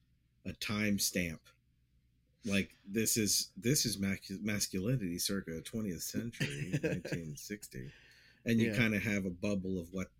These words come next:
Speaker 1: all that means.
Speaker 2: Well, it
Speaker 1: And
Speaker 2: also
Speaker 1: then,
Speaker 2: provides a
Speaker 1: you know,
Speaker 2: dynamic range
Speaker 1: Right, right.
Speaker 2: for your different characters and whatever you're doing.
Speaker 1: And that, look, that might be, I, I, like I said, I think that that being represented as a part of our world is right, 'cause it is part of our world,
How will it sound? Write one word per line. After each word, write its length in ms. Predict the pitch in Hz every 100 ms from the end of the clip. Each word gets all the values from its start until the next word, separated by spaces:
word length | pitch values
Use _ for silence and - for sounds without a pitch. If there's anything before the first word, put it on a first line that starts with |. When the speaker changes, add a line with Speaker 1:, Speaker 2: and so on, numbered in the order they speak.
| -
Speaker 1:
all 180 | 92 90
that 220 | 87 82
means. 640 | 98 110 98 87 90 - - _ _ -
Speaker 2:
Well, 160 | 185 208
it 20 |
Speaker 1:
And 40 |
Speaker 2:
also 180 | - 190
Speaker 1:
then, 20 |
Speaker 2:
provides 380 | - 135 135 127
a 40 | 117
Speaker 1:
you 100 | 131
know, 120 | 120
Speaker 2:
dynamic 500 | 147 165 - - - -
range 580 | 127 151 156 98 110 117
Speaker 1:
Right, 220 | 104 87 _ _
right. 220 | 95 85 -
Speaker 2:
for 200 | 127 117
your 360 | 117 110 110
different 520 | 107 113 - 110 95
characters 460 | - 117 107 107 104
and 80 | 104
whatever 240 | 104 104
you're 140 | 98 95
doing. 460 | 104 101 87 95 - _ _ _ _ _ _ _ _ _ _ _ _ _ _ -
Speaker 1:
And 140 | 160 156
that, 200 | 165 -
look, 180 | 156 123
that 140 | 165
might 220 | 160 135
be, 300 | 123 110 98 - _
I, 160 | 120 135
I, 220 | 110 117 -
like 160 | 117 117
I 60 |
said, 220 | - 117
I 80 | 104
think 180 | 104 110
that 140 | 101 -
that 300 | 110 107 -
being 300 | 110 101 98
represented 580 | 101 104 95 101 101 92
as 140 | 90
a 40 |
part 240 | 87 98 92
of 80 | 87
our 100 | 82
world 280 | 92 110 87
is 160 | 82
right, 300 | 92 98 87
'cause 180 | - 87
it 100 | 85
is 140 | 104 -
part 240 | 92 87
of 80 | 82
our 120 | 80
world, 340 | 87 110 92